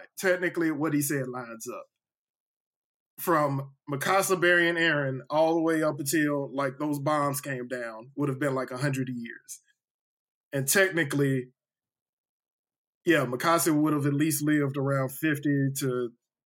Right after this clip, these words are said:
like, at least around forty to sixty years after that. So they would have at least had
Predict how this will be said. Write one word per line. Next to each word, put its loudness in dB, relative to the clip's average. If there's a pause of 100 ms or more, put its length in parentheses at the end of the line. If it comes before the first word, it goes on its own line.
(180)
like, 0
at 4
least 2
around 2
forty 0
to -6
sixty -4
years -4
after -6
that. -8 (580)
So 0
they 2
would 4
have 2
at 0
least 4
had 2